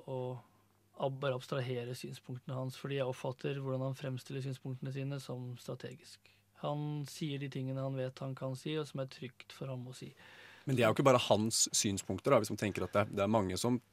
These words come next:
Speaker 2: tenker sånn, og da av
Speaker 1: Det vil
Speaker 2: og
Speaker 1: være
Speaker 2: til,
Speaker 1: det som tenker, ja,
Speaker 2: når de
Speaker 1: selvsagt.
Speaker 2: hører at banden sier det, så synes de at det,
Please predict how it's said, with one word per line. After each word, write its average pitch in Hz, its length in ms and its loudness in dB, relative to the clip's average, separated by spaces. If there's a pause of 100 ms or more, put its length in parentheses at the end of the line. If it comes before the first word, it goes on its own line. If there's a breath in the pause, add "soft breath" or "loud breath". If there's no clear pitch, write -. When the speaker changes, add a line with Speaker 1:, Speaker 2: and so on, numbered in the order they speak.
(100)
Speaker 2:
tenker 104 400 0
sånn, 120 220 2 (160)
og 104 100 -2
da 104 220 8
av 196 80 10
Speaker 1:
Det 240 80 8
vil - 20 12
Speaker 2:
og 262 80 12
Speaker 1:
være 254 80 10
Speaker 2:
til, 196 60 10
Speaker 1:
det 180 100 10
som 175 140 4
tenker, 165 180 4
ja, 208 80 12
Speaker 2:
når - 80 8
de - 60 8
Speaker 1:
selvsagt. 120 240 10
Speaker 2:
hører 98 240 4
at 98 100 -2
banden 98 320 6
sier 98 240 4
det, 117 140 6 (520 soft breath)
så - 160 -6
synes 95 240 -2
de 101 80 0
at - 220 -2
det, 98 300 -2